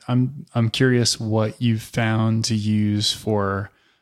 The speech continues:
sending those time shifted emails. Is that just, like, a,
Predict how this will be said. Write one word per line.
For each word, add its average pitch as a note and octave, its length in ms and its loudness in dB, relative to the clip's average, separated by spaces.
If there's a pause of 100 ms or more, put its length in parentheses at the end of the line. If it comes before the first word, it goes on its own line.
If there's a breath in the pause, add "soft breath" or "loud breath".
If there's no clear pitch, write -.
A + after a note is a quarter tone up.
(140)
sending A2+ 360 4
those G#2 200 4
time G#2 320 2
shifted G#2+ 320 -2
emails. G2+ 480 0
Is G2+ 140 -4
that G#2+ 140 -2
just, G#2+ 200 -4
like, G#2+ 160 -6
a, G2+ 240 -4